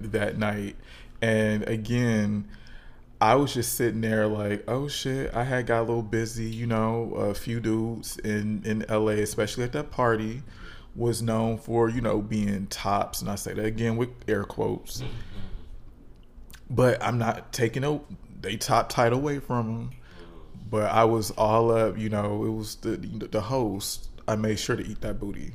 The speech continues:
Speaker 2: Okay, period.
Speaker 1: I did. And he had a big dick, too.
Speaker 2: He had a beautiful, long, fat dick. You could just suck it all night.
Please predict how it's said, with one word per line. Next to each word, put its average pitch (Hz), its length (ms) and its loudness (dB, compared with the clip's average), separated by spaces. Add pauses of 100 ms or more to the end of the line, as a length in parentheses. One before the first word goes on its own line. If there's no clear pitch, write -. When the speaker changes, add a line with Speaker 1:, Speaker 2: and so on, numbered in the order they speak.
(440)
Speaker 2:
Okay, - 440 -6 (380)
period. - 380 -8 (160)
Speaker 1:
I 107 160 4
did. 104 440 -2
And 117 140 0
he 147 80 -2
had 160 100 0
a 120 60 2
big 117 240 -2
dick, 117 180 -4
too. 110 380 -8
Speaker 2:
He 110 140 -14
had 104 180 -8
a - 220 -10 (440)
beautiful, 101 840 -2
long, 82 800 -2 (160)
fat 98 360 -4
dick. 80 320 -10 (480)
You 92 100 -12
could 85 140 -14
just 85 220 -14
suck 101 200 -2
it 92 80 -2
all 92 240 0
night. 90 300 -4